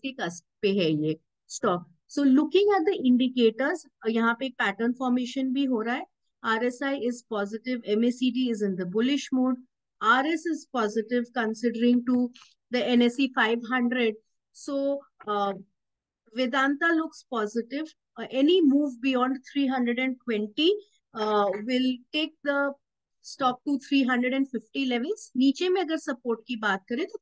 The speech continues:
थ्री हंड्रेड and, uh, three hundred and seven will act as important support on Vedanta। Last but not the least, I would talk, like to talk about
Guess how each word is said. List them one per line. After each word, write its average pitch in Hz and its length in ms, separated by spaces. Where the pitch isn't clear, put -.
थ्री 302 260
हंड्रेड 247 460
and, 208 400
uh, 190 240
three 294 140
hundred 247 280
and 262 140
seven 220 420
will 359 160
act 226 240
as 453 240
important 226 540
support 208 440
on 269 140
Vedanta। 151 520
Last 330 380
but 427 120
not 349 240
the 359 100
least, 330 340
I 302 100
would 277 260
talk, 254 280
like 240 300
to 330 180
talk 240 220
about 262 280